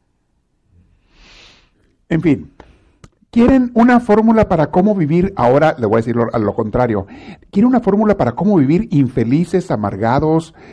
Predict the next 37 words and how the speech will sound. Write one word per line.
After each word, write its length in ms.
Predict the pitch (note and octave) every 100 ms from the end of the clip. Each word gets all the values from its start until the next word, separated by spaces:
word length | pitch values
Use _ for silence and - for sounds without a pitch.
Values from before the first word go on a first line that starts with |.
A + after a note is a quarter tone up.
| -
eh, 260 | - -
repelando, 720 | A#2+ A2 A2+ A2+ A2+ D3 D#3 D#3
renegando, 540 | C#3 A2+ A#2 D3 D3+
siempre, 420 | - D3 E3 E3
siempre 440 | - D3 D3 D#3 C#3 - - _
tristes 400 | - D#3 D#3+ D#3
y 40 | C#3
enojados? 440 | A#2+ B2 D3 D#3+ - -
¿Quieren 200 | A3 A#3
la 80 |
fórmula? 500 | G3 G#3 C4 D4 C#4+ -
¿A 80 | D3+
alguien 180 | E3+ G#3+
le 60 |
gustaría 300 | F#3 E3 D#3
vivir 160 | F3 F3
así? 260 | E3+ G3+ - _ _ _ _ _
Se 140 | - D#3+
la 80 |
voy 160 | D#3 D#3
a 20 |
dar 140 | D3 C3+
como 180 | C3
quiera, 320 | A#2 G#2 F2+ F#2 -
para 180 | A#2 G2+
que, 100 | B2 A2+ - - - - - -
porque 200 | A#3 A#3+
a 20 |
alguien 160 | A3 A3+
se 100 | G#3
le 100 | D#3
puede 180 | C#3 C#3+
ofrecer. 420 | C#3+ C#3 B3 - - - _ _ _ _ C#4+ - _ - _ _ _ _ _ - - _ _ _ _ -
¿Cómo 300 | A3 B3 G#3+
vivir 400 | D#3 E3+ F3 -
infeliz, 680 | D3+ C3 C#3 D#3 A3+ A3+ -
amargado, 760 | C3 A#2+ B2+ E3+ F#3 G3 F#3+